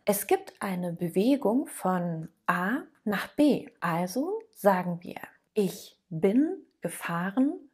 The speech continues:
du bist gefahren, er, sie, es ist gefahren,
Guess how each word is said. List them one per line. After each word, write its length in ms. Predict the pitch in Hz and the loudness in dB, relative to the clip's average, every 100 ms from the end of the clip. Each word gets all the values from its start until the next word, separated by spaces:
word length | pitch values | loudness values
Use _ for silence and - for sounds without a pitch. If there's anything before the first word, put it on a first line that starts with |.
| _ | _
du 300 | 196 185 - - _ _ - | 0 0 -4 -14 _ _ 4
bist 560 | 240 302 - - - _ | 4 4 -8 -16 -20 _
gefahren, 720 | - - - 165 165 180 262 381 - | -8 -8 -6 -4 -4 0 0 0 -2
er, 380 | 208 196 165 - | 4 6 4 0
sie, 380 | 170 170 185 170 | -6 -2 -2 -2
es 560 | - 160 - - - - _ - | -4 -4 -8 -14 -16 -20 _ -2
ist 440 | 190 185 - - _ | 0 0 -10 -16 _
gefahren, 640 | 240 - - 214 220 277 | -8 -6 -2 0 2 0